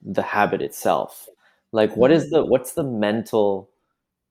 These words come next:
Speaker 1: um, habit that happens, the mental default, the monkey mind, the voice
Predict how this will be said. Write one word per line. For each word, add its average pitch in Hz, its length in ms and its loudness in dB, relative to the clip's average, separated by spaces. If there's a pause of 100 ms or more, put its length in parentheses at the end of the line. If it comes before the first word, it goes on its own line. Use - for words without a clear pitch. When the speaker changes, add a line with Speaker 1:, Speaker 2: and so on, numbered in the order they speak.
Speaker 1:
um, 87 600 -10
habit 98 520 0
that 90 140 -2
happens, 90 520 -4
the 95 80 -8
mental 107 540 -2
default, 104 720 -2 (100)
the 95 140 0
monkey 104 360 -6
mind, 101 480 -6
the 92 60 -8
voice 107 720 -4